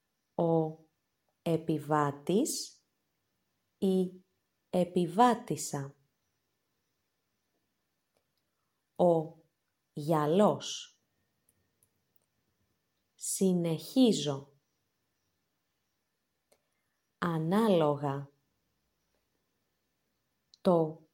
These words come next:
ταχύπλοο. Το σκάφος. Το εμπορικό πλοίο.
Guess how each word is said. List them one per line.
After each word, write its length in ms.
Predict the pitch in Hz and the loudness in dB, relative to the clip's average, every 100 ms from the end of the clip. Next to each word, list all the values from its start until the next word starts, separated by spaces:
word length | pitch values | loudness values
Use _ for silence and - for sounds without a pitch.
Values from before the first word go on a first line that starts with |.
| _ _ _ _ | _ _ _ _
ταχύπλοο. 1200 | 170 160 - 262 285 - 170 147 143 139 147 _ _ _ _ _ _ _ _ _ _ _ _ _ _ _ _ _ _ _ _ _ _ _ _ _ _ _ _ _ | -4 -2 -2 0 0 2 2 4 2 -2 -8 _ _ _ _ _ _ _ _ _ _ _ _ _ _ _ _ _ _ _ _ _ _ _ _ _ _ _ _ _
Το 460 | - 170 160 156 - _ _ _ | 0 2 2 -2 -18 _ _ _
σκάφος. 1120 | - - - 240 202 - 139 135 - - - _ _ _ _ _ _ _ _ _ _ _ _ _ _ _ _ _ _ _ _ _ _ _ _ | -10 -6 2 4 4 0 -6 -8 -8 -14 -20 _ _ _ _ _ _ _ _ _ _ _ _ _ _ _ _ _ _ _ _ _ _ _ _
Το 460 | 185 165 151 151 _ _ _ - | 4 4 2 -6 _ _ _ -4
εμπορικό 1200 | 170 151 156 156 147 139 - 151 160 240 - - _ _ _ _ | -4 0 2 2 2 -2 -2 2 4 2 -4 -18 _ _ _ _
πλοίο. 640 | 226 220 160 143 143 143 | 6 8 6 2 -4 -10